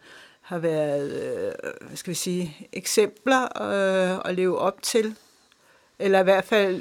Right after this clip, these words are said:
øh, at man har kunnet se, at det er altså ikke bare noget, ens mor og far siger, altså, men at det også betyder noget for andre mennesker. Øh, så vil jeg da sige, at... Øh, der, man kunne sagtens remse en masse,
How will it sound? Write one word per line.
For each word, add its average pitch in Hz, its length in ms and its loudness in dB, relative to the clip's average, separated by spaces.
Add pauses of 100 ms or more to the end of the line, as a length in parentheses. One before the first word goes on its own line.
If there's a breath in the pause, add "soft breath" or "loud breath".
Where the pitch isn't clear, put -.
øh, 180 440 0
at 185 60 0
man 180 100 2
har 185 80 0
kunnet 202 140 -2
se, 240 360 4
at 185 140 -4
det 208 100 4
er 190 40 6
altså 180 200 4
ikke 214 160 0
bare 190 300 8
noget, 196 260 0
ens 196 240 -6
mor 214 160 0
og 220 80 0
far 226 220 4
siger, 185 360 -2 (240)
altså, 175 420 -4 (120)
men 180 160 -6
at 180 140 -4
det 185 80 2
også 196 160 0
betyder 208 360 -2
noget 190 260 -2
for - 80 -4
andre 202 320 -4
mennesker. 165 420 -8 (1300 loud breath)
Øh, 170 240 -2
så 214 220 0
vil 240 100 6
jeg 202 180 4
da 180 80 2
sige, 233 640 0
at... 185 420 -4
Øh, 175 480 2 (960 soft breath)
der, 185 380 2 (120)
man 190 220 0
kunne 185 160 -2
sagtens 220 800 2 (100)
remse 185 500 4
en 180 180 -2
masse, 196 340 4